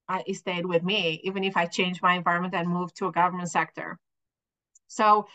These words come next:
I kinda hit a little bit of a rock bottom. Um,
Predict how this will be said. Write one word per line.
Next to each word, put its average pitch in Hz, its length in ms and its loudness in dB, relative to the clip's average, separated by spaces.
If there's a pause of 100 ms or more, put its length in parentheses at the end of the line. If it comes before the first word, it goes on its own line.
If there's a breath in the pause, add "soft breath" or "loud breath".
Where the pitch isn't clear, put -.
(320 loud breath)
I 262 440 8
kinda 240 220 2
hit 226 340 6
a 226 60 0
little 214 160 4
bit 214 140 4
of 185 100 2
a 190 100 4
rock 196 440 6
bottom. 185 500 2 (480)
Um, 190 540 2